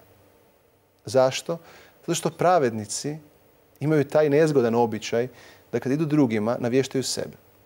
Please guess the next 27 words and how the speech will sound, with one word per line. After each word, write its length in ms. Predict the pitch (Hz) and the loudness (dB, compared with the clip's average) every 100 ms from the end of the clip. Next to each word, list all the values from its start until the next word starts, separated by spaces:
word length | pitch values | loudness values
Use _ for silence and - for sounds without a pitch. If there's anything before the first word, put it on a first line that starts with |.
| _ _ _ _ _ _ - | _ _ _ _ _ _ -6
A 60 | |
grešnici 600 | 127 139 165 - 117 - | 0 2 2 0 -6 -6
drugima 360 | 127 131 147 147 | -4 -4 -2 -2
ne 80 | 143 | 0
mogu 200 | 147 139 | -2 0
reći 240 | 143 - | -2 0
ništa 300 | 175 175 - | 0 0 0
o 40 | 104 | -2
sebi, 360 | - 113 143 | 2 2 2
nego 160 | 147 131 | -2 -2
samo 320 | - 135 131 | -2 0 2
onome 300 | 135 143 131 - - - | 2 2 -2 -4 -20 -20
koji 120 | - 123 | -6 -4
ih 120 | - | -4
je 60 | |
pozvao 560 | 117 160 147 101 87 - - _ _ _ _ | -4 2 2 2 -6 -10 -16 _ _ _ _
i 80 | - | -4
bio 180 | 131 127 | 2 0
strpljiv 380 | - 127 107 95 | 0 -6 -6 -12
s 140 | - | -12
njima, 220 | - - - _ _ _ | -14 -18 -20 _ _ _
i 100 | - | -2
ljubio 340 | 127 123 104 - | 0 0 -4 -12
ih, 180 | - - _ | -14 -20 _
i 80 | 123 | -2
oprostio 560 | 110 120 117 - - | 0 0 -2 -4 -12
im, 120 | 80 | -18